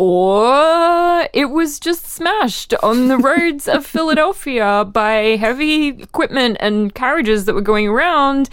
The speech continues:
And, you know, in the gravel, it ended up in the privy." Like, I don't think it's necessarily worked. This is not an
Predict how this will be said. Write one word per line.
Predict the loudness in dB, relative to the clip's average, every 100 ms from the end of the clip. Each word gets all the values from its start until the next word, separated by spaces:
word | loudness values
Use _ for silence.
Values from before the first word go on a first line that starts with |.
| -10 -18 -4
And, | 0 2 2 2
you | 0
know, | 0 2
in | 2 2
the |
gravel, | 0 -2 0 2 2 2
it | 0 -2
ended | -2 0
up | -2 -2
in | -2
the |
privy." | -2 -2 -2 -4 -6
Like, | -4 -2
I | 0
don't | -2 -2 -8 -6 -2
think | -2
it's | -4 -2
necessarily | -4 -4 -4 -4 -2 -4
worked. | -2 0 0 0 -4 -6 -8 -8 -4 0
This | 0 0
is | 0
not | 2 4 2
an | 0